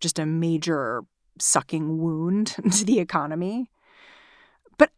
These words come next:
I guess I'm reminded of that old phrase, "Your lack of planning is not my emergency." <laughs> And I could see Nancy Pelosi embracing that. Like, "Your chaos,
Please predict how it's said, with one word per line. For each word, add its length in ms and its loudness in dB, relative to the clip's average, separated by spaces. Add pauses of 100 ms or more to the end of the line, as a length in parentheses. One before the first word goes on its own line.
I 80 6
guess 220 4
I'm 120 8
reminded 360 8
of 100 2
that 220 4
old 200 2
phrase, 560 0 (160)
"Your 380 6
lack 300 4
of 160 -6
planning 560 -2
is 140 -2
not 220 0
my 260 -2
emergency." 840 -4 (360)
<laughs> 60 -2 (1200)
And 140 6
I 100 8
could 220 4
see 640 4 (380)
Nancy 360 4
Pelosi 800 2 (400)
embracing 640 4
that. 500 -6 (240)
Like, 180 4
"Your 480 4
chaos, 840 2